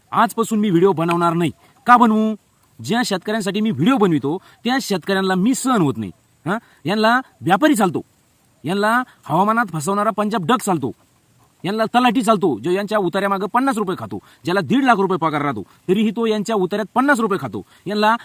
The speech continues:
हरामखोर बँकेवाला चालतो, जो कमिशनवर यांना लोन मंजूर करतो वीस हजाराचा आणि त्याच्यात पाच हजार रुपयाची तो पार्टी करतो, पाच हजाराची तो दारू पितो, मुताड पितो यांच्याकडून, तो हरामखोर बँकेवाला यांना चालतो.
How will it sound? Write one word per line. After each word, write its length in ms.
हरामखोर 360
बँकेवाला 440
चालतो, 280
जो 140
कमिशनवर 480
यांना 240
लोन 260
मंजूर 260
करतो 240
वीस 280
हजाराचा 360
आणि 100
त्याच्यात 320
पाच 180
हजार 180
रुपयाची 300
तो 220
पार्टी 260
करतो, 320
पाच 260
हजाराची 260
तो 180
दारू 340
पितो, 220
मुताड 300
पितो 160
यांच्याकडून, 400
तो 180
हरामखोर 380
बँकेवाला 420
यांना 180
चालतो. 320